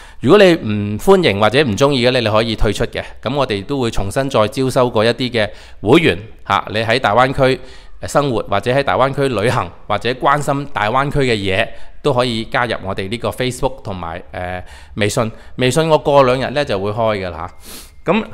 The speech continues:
初步嘅成立日期呢，就我諗，呃，過幾日啦下，過幾日同大家分享。咁好啦，咁呢，就，呃，今日呢，就希望呢，我呢一樣嘢呢，可以俾到大家一啲嘅啟發啦。因為我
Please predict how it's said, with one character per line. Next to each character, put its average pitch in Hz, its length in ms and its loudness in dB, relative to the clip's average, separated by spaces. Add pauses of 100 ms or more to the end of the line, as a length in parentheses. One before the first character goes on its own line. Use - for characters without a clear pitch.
(440)
初 233 160 6
步 175 160 6
嘅 147 80 4
成 101 240 0
立 101 240 -2
日 104 120 -2
期 98 180 -6
呢， 143 220 2
就 101 200 0
我 104 300 -2
諗， 120 380 -2
呃， 101 140 -6
過 117 260 2
幾 95 60 -2
日 123 180 0
啦 107 160 -4
下， 98 100 -4
過 110 240 0
幾 120 80 -2
日 123 80 0
同 85 160 -8
大 85 140 -6
家 101 100 -4
分 104 160 -4
享。 85 180 -8 (1300)
咁 160 100 2
好 165 140 8
啦， 151 420 2
咁 160 140 2
呢， 208 100 6 (300)
就， 110 380 4
呃， 104 440 0
今 190 120 2
日 170 160 2
呢， 160 180 0 (640)
就 110 240 0
希 180 220 0
望 123 320 0
呢， 143 120 -2
我 110 160 -2
呢 131 80 -4
一 147 100 -2
樣 98 320 -4
嘢 98 260 -2
呢， 131 180 -2
可 110 140 0
以 123 100 -2
俾 101 160 -4
到 127 160 -2
大 98 220 -2
家 123 120 -2
一 127 100 0
啲 123 200 -6
嘅 101 320 -4
啟 117 240 -2
發 120 200 2
啦。 135 200 2 (300)
因 196 120 0
為 170 80 4
我 127 200 4